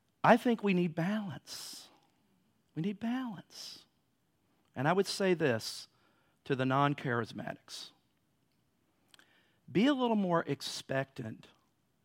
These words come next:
and passionate to pray, believe for a person's healing. I think that's reasonable. I remember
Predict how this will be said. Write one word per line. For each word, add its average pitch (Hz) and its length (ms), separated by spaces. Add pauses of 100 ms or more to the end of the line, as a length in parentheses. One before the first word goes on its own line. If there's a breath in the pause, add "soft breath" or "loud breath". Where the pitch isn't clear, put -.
(960)
and 123 180
passionate 135 760 (640)
to - 80
pray, 127 640 (280)
believe 123 600 (640)
for 151 120
a 135 40
person's 135 440
healing. 220 260 (3500)
I 196 80
think 214 160
that's 202 200
reasonable. 226 520 (3000)
I 175 60
remember 165 680